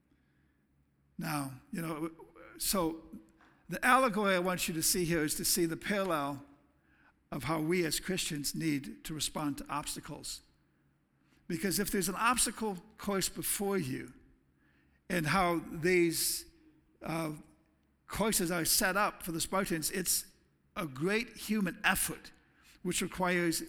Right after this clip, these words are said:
discipline, requires training for them to run this course.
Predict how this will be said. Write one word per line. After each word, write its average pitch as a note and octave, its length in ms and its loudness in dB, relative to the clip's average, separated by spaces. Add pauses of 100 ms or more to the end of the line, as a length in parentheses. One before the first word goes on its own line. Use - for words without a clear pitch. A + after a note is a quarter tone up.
(140)
discipline, G3 580 2
requires E3 540 0
training G3+ 640 2 (340)
for F#3 160 0
them F3+ 220 2
to E3+ 140 2
run F#3 240 4
this F3 200 2
course. - 540 -6